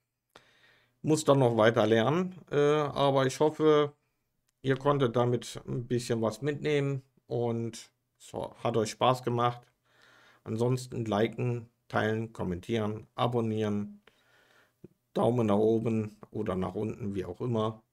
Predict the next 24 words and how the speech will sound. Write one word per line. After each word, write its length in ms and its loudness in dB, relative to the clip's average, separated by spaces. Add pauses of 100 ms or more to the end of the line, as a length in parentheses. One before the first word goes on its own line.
(680)
Würde 380 0
mich 200 -2
natürlich 420 -2
sehr 180 2
freuen 480 -4
und 440 -6
natürlich 600 -4
auch, 540 -2
äh, 500 -6 (720)
Kommentare 800 0 (2000)
mit 140 -6
Hilfe, 640 4
Tipps 460 4
und 360 -6
was 220 -6
weiß 220 0
ich 160 -6
was, 600 -4 (320)
Anregungen. 880 2 (240)
Schreibt 360 -6
gerne 260 2
in 80 0
die 100 -2
Kommentare. 800 -6